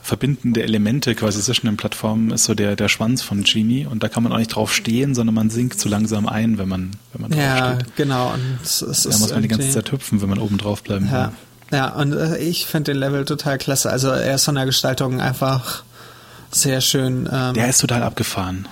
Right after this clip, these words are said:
Speaker 1: Also da
Speaker 2: Ja.
Speaker 1: hatte ich so das Gefühl, das passt jetzt hier nicht zum Rest. Äh, also das, das fügt sich nicht komplett ein, so, äh, aber passt halt gut, weil es ist jetzt in der Lampe und deswegen ist es auch
Speaker 2: Und
Speaker 1: anders.
Speaker 2: es ist halt auch der Genie, also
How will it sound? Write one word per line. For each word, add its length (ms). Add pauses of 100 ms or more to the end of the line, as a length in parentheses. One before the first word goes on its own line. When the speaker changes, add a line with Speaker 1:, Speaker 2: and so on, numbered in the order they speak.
(120)
Speaker 1:
Also 180
da 60
Speaker 2:
Ja. 40
Speaker 1:
hatte 100
ich 60
so 80
das 100
Gefühl, 340
das 140
passt 220
jetzt 140
hier 140
nicht 400
zum 140
Rest. 320
Äh, 680 (400)
also 200
das, 220
das 340
fügt 260
sich 180
nicht 320 (340)
komplett 360
ein, 380
so, 420
äh, 60
aber 500
passt 400
halt 140
gut, 220
weil 200
es 100
ist 100
jetzt 140
in 80
der 120
Lampe 360
und 220
deswegen 320
ist 140
es 100
auch 60
Speaker 2:
Und 80
Speaker 1:
anders. 440
Speaker 2:
es 120
ist 160
halt 180
auch 100
der 140
Genie, 400
also 360